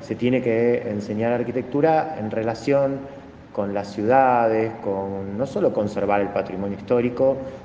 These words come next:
sino refuncionalizar los edificios para incluso reducir consumos, reducir, ¿no? la energía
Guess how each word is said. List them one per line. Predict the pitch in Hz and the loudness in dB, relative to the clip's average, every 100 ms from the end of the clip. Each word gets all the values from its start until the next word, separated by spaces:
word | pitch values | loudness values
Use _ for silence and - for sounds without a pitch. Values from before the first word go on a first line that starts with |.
| - | -16
sino | - 101 117 107 | -8 0 2 2
refuncionalizar | 101 104 98 101 107 101 101 123 117 - - | 0 -2 -4 -2 -2 -2 -2 0 0 -2 -6
los | 104 101 | -6 -2
edificios | 98 98 - 160 - 170 175 - - - - - | -2 -2 -2 -2 4 4 4 -2 -10 -12 -8 -2
para | 101 | -2
incluso | 101 107 160 165 | -2 -2 0 2
reducir | 104 98 101 - 139 139 143 143 - - - - | 2 0 -2 0 2 4 2 0 -8 -14 -14 -6
consumos, | 98 101 151 151 131 117 110 107 107 | -4 0 4 4 4 4 2 0 -2
reducir, | 101 95 - 120 120 107 | -4 -4 -4 0 2 0
¿no? | 104 131 127 | -2 -2 0
la | |
energía | 95 95 - 135 135 131 | -2 -4 -4 2 4 4